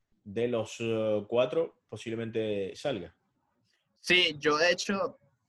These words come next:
Speaker 2: eh, me atrevería a decir que ahora es cuando, cuando podemos ver un, un movimiento de, de algún pitcher de, de la rotación, eh, ahora que se está acercando el trade deadline. No sé si eso podría ser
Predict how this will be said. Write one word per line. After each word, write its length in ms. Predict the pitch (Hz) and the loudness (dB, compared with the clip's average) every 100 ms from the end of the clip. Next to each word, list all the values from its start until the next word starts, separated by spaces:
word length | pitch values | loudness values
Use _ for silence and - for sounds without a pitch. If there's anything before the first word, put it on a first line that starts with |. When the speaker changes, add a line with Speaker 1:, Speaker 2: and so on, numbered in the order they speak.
| _ _ _ - | _ _ _ -2
Speaker 2:
eh, 240 | 127 127 | 0 0
me 140 | 120 | -2
atrevería 520 | 117 120 123 120 135 151 | -4 -2 -2 0 0 0
a 80 | |
decir 300 | 117 147 151 | 0 -2 -4
que 460 | 127 131 120 113 113 - - | -2 -2 0 -2 -8 -12 -6
ahora 440 | 117 123 151 180 | -2 2 2 2
es 200 | 165 135 | 0 -2
cuando, 400 | - 143 139 120 - | -2 -2 0 -2 -4
cuando 260 | 120 113 | -6 -8
podemos 320 | 110 113 117 131 | -8 -8 -6 -2
ver 160 | 131 | 0
un, 300 | 262 262 247 | -2 -8 -14
un 140 | - 131 | -14 -4
movimiento 680 | 135 127 123 127 127 131 | 0 0 -2 -4 -6 -2
de, 220 | 127 113 110 | 0 -2 -4
de 120 | 117 | -6
algún 360 | 113 117 120 | -8 -12 -12
pitcher 300 | - 131 127 123 | -8 -6 -2 -2
de, 240 | 117 113 | -2 -6
de 100 | - | -8
la 120 | 113 113 | -8 -6
rotación, 540 | 117 - - 131 139 - _ _ _ _ | -8 -12 -4 -4 -4 -8 _ _ _ _
eh, 240 | 113 113 110 | -6 -4 -2
ahora 260 | 107 117 131 | 0 0 -2
que 80 | |
se 140 | 131 123 | -4 -10
está 140 | - | -12
acercando 420 | 117 120 120 120 | -8 -6 -4 -6
el 100 | 113 | -6
trade 220 | 107 120 117 | -4 -4 -2
deadline. 440 | 117 107 107 113 | -4 -4 -10 -10
No 300 | 113 113 127 | -10 -6 -6
sé 260 | - 131 131 | -2 -2 -2
si 480 | - 131 120 104 - | -4 -4 -4 -8 -10
eso 260 | - - 113 | -10 -8 -4
podría 320 | 120 113 120 | -4 -2 -2
ser 320 | - 117 120 | -2 -2 -4